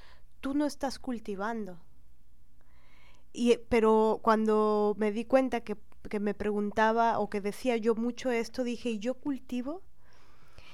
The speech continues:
Y creo que eso es, eso es vital también para, para ver justo eso, cómo, cómo abonamos ¿qué es eso que tenemos que abonar también nosotras, no? Por ejemplo, el "¿cómo estás?"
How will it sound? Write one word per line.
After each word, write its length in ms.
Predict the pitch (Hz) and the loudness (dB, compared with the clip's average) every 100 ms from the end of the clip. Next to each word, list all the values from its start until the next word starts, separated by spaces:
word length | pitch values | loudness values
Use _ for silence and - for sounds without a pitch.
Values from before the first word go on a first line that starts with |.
| - | -10
Y 80 | 233 | -8
creo 200 | - 285 | 2 4
que 100 | 285 | 4
eso 180 | 311 - | 0 0
es, 180 | 294 - | -4 -4
eso 220 | - 262 285 | -6 -4 -4
es 120 | 247 | -4
vital 400 | 240 240 247 262 | -6 0 0 0
también 520 | 254 220 220 247 262 | -2 -2 -2 -2 -2
para, 560 | 247 226 208 196 190 - - | -2 0 0 -2 -4 -8 -6
para 680 | 214 208 208 202 202 196 - - | -2 0 0 -2 -2 -4 -6 -10
ver 360 | 208 233 262 - | -2 0 0 -2
justo 420 | - 339 - 294 | -8 -8 -4 -2
eso, 320 | 294 381 254 | -2 -2 -4
cómo, 500 | 254 277 311 311 302 - | 0 0 2 0 -2 -8
cómo 320 | - 302 320 320 | -2 0 2 0
abonamos 840 | 262 233 240 277 294 226 220 - - - - - - - - - | 0 -2 -2 -2 -2 -4 -8 -12 -12 -12 -12 -12 -12 -12 -12 -6
¿qué 60 | 330 | -4
es 160 | 320 339 | -4 -4
eso 220 | 330 339 | -4 -4
que 100 | 277 | -4
tenemos 520 | 269 240 247 247 247 | -2 -2 -2 -4 -6
que 100 | - | -6
abonar 500 | 226 202 208 240 285 | -6 -4 -4 -4 -4
también 540 | 285 240 208 214 214 214 | -6 -6 -4 -4 -4 -6
nosotras, 800 | 208 - 220 220 - 185 - - | -8 -6 -6 -6 -8 -10 -10 -6
no? 300 | 214 247 311 - - - - - - - | -6 -6 -8 -12 -12 -12 -12 -12 -12 -12
Por 120 | - 247 | -4 -2
ejemplo, 360 | 262 269 269 | 2 2 2
el 120 | 277 | 0
"¿cómo 320 | - 294 285 320 | 0 0 2 0
estás?" 640 | 294 - 214 262 - - | -2 -2 -2 -2 -6 -12